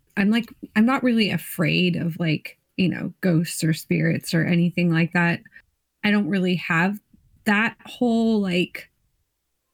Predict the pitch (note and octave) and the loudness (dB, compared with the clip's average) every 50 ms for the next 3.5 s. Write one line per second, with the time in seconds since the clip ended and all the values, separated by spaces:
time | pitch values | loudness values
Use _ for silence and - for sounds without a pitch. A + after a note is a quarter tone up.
0 | _ _ - B3 B3+ C#4+ C4 B3+ C4+ A#3 G#3 G#3+ G#3+ G#3 - - G#3+ A#3 - C4 | _ _ 0 2 2 4 4 4 4 4 4 2 0 0 -2 -2 -2 -2 0 0
1 | C4+ C4+ C#4 A3+ - - - A3+ A3+ A#3 B3 A3+ - G#3 G3+ G#3 G#3 F3 F3+ - | 2 2 2 0 0 -4 -2 0 2 2 2 2 2 2 4 4 4 2 0 -2
2 | - - F#3 F3 E3 - - - - - _ - G3 E3+ F#3+ F#3+ G3+ G3 F#3 G3+ | -2 -2 0 0 0 -2 -4 -8 -12 -12 _ -4 -2 0 2 2 2 2 0 2
3 | G#3 G3+ F#3+ F#3+ F#3 F#3 F#3 - - | 2 2 4 2 2 2 0 -4 -6